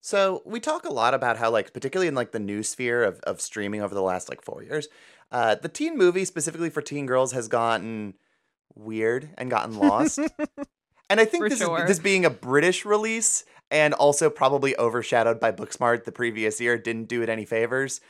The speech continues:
Speaker 1: But, like, man, it's not this movie's fault that they had to pivot their marketing strategy from, "Oh, it's gonna go into theaters," to, "Oops, it's not going into theaters anymore."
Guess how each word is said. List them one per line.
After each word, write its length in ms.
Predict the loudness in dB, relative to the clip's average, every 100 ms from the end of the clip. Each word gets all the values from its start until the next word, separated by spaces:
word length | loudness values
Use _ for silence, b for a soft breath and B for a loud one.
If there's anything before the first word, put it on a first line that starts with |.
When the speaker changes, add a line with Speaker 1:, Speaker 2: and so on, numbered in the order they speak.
| b b
Speaker 1:
But, 140 | -4 2
like, 360 | 2 2 -8 _ _
man, 240 | 0 0
it's 140 | 0 -4
not 140 | -4
this 140 | -4 -2
movie's 320 | -4 -2 2
fault 240 | 4 4
that 100 | 2
they 80 | 0
had 140 | 0
to 40 | -2
pivot 440 | -8 -8 -6 -4
their 100 | -4
marketing 480 | -2 -4 -4 -8 -8
strategy 500 | -2 2 2 0 -8
from, 480 | -2 0 0 -2 -10 b b -2
"Oh, 120 | 2 2
it's 120 | 4
gonna 160 | 2 4
go 140 | 4
into 120 | 2
theaters," 380 | 0 2 4 2
to, 160 | 0 -2 2
"Oops, 300 | 0 0 -10
it's 160 | -6
not 220 | -2 -2 0
going 260 | 0 0
into 160 | -4 -6
theaters 400 | 0 2 2 -2
anymore." 480 | -4 -2 0 0